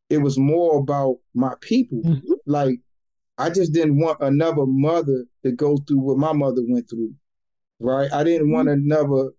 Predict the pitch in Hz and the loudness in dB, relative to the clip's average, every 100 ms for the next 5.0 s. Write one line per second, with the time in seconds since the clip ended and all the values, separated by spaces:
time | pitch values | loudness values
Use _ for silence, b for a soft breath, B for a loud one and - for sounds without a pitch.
0 | _ _ - - 160 160 151 139 127 139 | _ _ -8 -4 -2 -2 0 0 0 0
1 | 139 143 135 131 131 170 175 143 _ _ | -2 0 0 0 0 -2 0 -4 _ _
2 | _ _ _ _ _ 151 139 143 156 147 | _ _ _ _ _ -4 -2 0 2 2
3 | 156 143 175 170 156 156 175 202 180 175 | 2 0 0 0 0 -2 0 0 0 0
4 | 196 180 156 151 143 143 170 165 127 | 2 2 2 0 -2 -2 0 0 -2